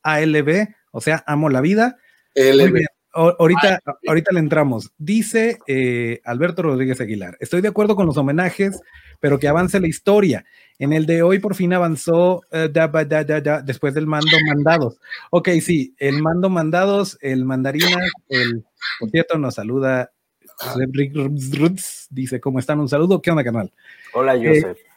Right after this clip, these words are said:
Speaker 3: Oye, yo, yo, yo también quería, ya no quiero decir yo, quiero hablar de eso, de lo, de lo, de lo de la historia. Yo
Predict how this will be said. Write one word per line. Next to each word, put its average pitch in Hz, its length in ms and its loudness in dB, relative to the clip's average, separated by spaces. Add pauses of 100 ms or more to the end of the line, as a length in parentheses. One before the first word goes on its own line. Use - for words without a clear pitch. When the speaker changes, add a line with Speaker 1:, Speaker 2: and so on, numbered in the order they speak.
(260)
Speaker 3:
Oye, 202 280 8
yo, 190 180 4 (100)
yo, 190 300 4
yo 185 180 0
también 196 240 -2
quería, 175 560 -2 (420)
ya 123 100 -6
no 131 80 -6
quiero 143 140 -4
decir 131 180 -6
yo, 127 200 0 (440)
quiero 165 200 4
hablar 180 220 2
de 190 100 4
eso, 165 220 2
de 139 120 4
lo, 120 500 2
de 131 200 -4
lo, 123 440 -2
de 127 140 -6
lo 127 140 -4
de 123 100 -4
la 120 180 -4
historia. 165 600 -2 (1300)
Yo 143 400 2